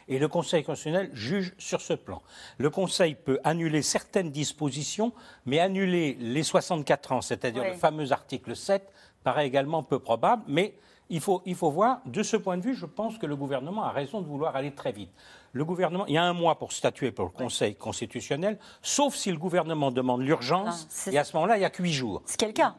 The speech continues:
Speaker 1: Il, mais, mais, il, alors, Madame Borne a employé l'expression les meilleurs délais. J'ai compris que ce serait les huit jours, euh, parce que ils ont intérêt à aller vite pour savoir si le référendum d'initiative partagée,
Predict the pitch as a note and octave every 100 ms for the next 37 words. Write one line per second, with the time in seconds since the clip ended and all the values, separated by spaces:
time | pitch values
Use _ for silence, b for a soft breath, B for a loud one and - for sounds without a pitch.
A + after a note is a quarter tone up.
0 | - E3 - B2+ C3 B2 A#2+ A2+ - A#2+
1 | - C3+ C3+ A#2 - C3 C3+ D#3 D3 C#3+
2 | F#3 D#3+ C#3+ D#3 E3 D3 - D3+ G3 D#3
3 | C#3+ D3+ D#3 C3+ C3+ A#2+ - B B B
4 | B - C3+ - B2+ D#3+ G3 D3 B2 D3
5 | B2+ C3+ F#3 F3+ A#2 - B B A#2+ B2
6 | B2 B2+ B2 B2 A#2+ A#2+ A#2+ A#2+ G2 G#2+
7 | - C#3 - B B - C3+ D#3+ D#3 E3+
8 | G3+ D3+ D#3 D3+ B3 - - - C#3+ F#3
9 | F3+ - A#2+ A2 A#2+ G3 A3 G#3 G3+ G3+
10 | F3+ F3+ - D#3+ F3+ D#3 D3+ - D3 D3
11 | A#3